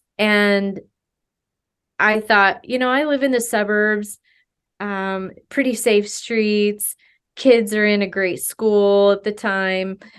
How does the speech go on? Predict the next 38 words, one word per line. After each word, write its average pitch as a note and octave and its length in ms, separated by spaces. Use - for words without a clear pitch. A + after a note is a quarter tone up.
Um, F#3 320
we G#3+ 120
went G#3 200
to G3 120
a F3+ 40
private G#3 380
school, G3+ 200
but G3 140
there G3+ 120
was F#3+ 200
a - 80
nice G3+ 440
public B3 360
school A3+ 340
down G#3+ 320
the, G#3 240
the G#3+ 160
street, G#3 720
and A#3+ 180
it - 140
felt A#3 480
very B3+ 440
safe. - 680
And G#3 500
I G#3 220
had G#3 300
no A#3 320
reason G3+ 680
at G3+ 160
all F3+ 380
to G3 180
believe F#3 480
that F#3 440
there G3+ 280
was G3+ 180
anything A#3 600
at G3+ 100
all F#3+ 440